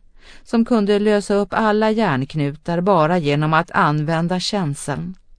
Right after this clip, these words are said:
I flera år hade Perrin försökt lära sig att göra efter honom, men han hade aldrig lyckats. Han var tvungen att se hur bitarna satt ihop innan han kunde få någon ordning på dem.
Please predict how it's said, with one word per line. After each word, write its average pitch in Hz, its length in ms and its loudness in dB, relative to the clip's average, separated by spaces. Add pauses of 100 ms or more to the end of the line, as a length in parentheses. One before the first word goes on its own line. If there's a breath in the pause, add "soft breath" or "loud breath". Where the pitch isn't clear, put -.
(580 soft breath)
I 226 100 0
flera 226 340 4
år 233 140 6
hade 151 260 0
Perrin 151 520 0
försökt 151 400 0
lära 156 440 2
sig 170 200 -2
att 175 120 -2
göra 180 380 2
efter 202 400 -6
honom, 165 520 -4
men 170 220 -4
han 135 240 0
hade 139 240 2
aldrig 151 640 2
lyckats. - 640 -10 (800 soft breath)
Han 233 100 0
var 226 100 4
tvungen 220 380 4
att 226 140 2
se 240 260 2
hur 214 200 2
bitarna 208 560 0
satt 214 300 -4
ihop 220 440 0
innan 180 340 0
han 165 220 0
kunde 175 260 -2
få 175 240 -2
någon 185 240 0
ordning 196 460 0
på 131 240 -4
dem. 165 240 -6